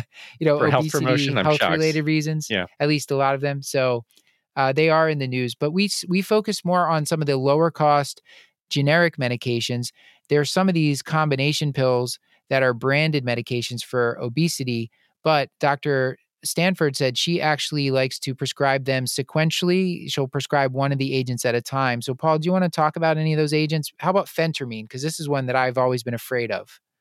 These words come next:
Speaker 2: Yeah, same. And th-, I mean, this is probably the part that's been most practice changing for me. Like, there's, there's good evidence for phentermine, and actually patients do well on it. Um, but I, I've always been a little bit squirrely about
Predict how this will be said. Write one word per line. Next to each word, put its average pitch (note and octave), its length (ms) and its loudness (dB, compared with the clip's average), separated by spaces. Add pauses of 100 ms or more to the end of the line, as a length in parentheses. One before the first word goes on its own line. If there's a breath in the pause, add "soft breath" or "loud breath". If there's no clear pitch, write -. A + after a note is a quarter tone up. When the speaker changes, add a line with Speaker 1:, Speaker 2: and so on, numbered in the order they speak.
(440)
Speaker 2:
Yeah, E3+ 300 4
same. F3+ 220 0
And E3 160 -4
th-, E3 120 -2
I F3 60 6
mean, F3+ 100 2
this F#3+ 140 0
is E3+ 200 0 (140)
probably D#3+ 280 2
the B2 60 -2
part B2 200 0
that's A2 120 -8
been A2 120 -4
most A#2 180 2
practice A2 300 0
changing G2 300 -2
for A2 100 -2
me. A#2 100 2
Like, E3 120 -2
there's, A#3 260 0
there's F3+ 160 2
good D3 160 4
evidence D#3 220 0
for G#2+ 120 0
phentermine, F#2+ 480 0
and G2+ 100 0
actually A2+ 300 0
patients G#2+ 400 -2
do G#2+ 160 0
well G2 240 4
on E2+ 120 0
it. F2 120 -2 (500 soft breath)
Um, G2+ 380 0 (160)
but A#2 120 2
I, A2+ 320 2
I've G#2 120 0
always C3+ 260 2
been C3 100 -4
a A#2 60 0
little A#2+ 140 0
bit D#3 120 -2
squirrely B2 520 0
about G#2+ 500 0